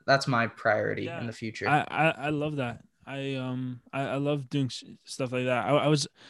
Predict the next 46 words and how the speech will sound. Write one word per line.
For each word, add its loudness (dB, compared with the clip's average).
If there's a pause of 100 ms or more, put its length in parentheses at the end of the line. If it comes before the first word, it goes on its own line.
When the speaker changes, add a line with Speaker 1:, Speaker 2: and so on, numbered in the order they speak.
(360)
Speaker 2:
I 10
was 12
actually 10
looking 8
into, 12
like, 8
live 8
streaming 6
and 4
doing 4
more 2
of -6
that, -4 (220)
like, -6 (120)
stuff. 0 (260)
Speaker 1:
Mm-hmm. -4
Speaker 2:
Like, 0
you 4
know, 10
s-, 0 (180)
I 0
wanna, 4 (280)
I 0
like, 4 (580)
I 4
like 10
stuff 6
to 0
be, 10
like, 4
you 4
know, 4 (240)
proper 10
Speaker 1:
On 12
the 8
Speaker 2:
when 8
I, 8
Speaker 1:
spot. 8
Speaker 2:
when, 8 (380)
yeah. 8
And 6
when 8
I 8
do 10
it, 10
like, 2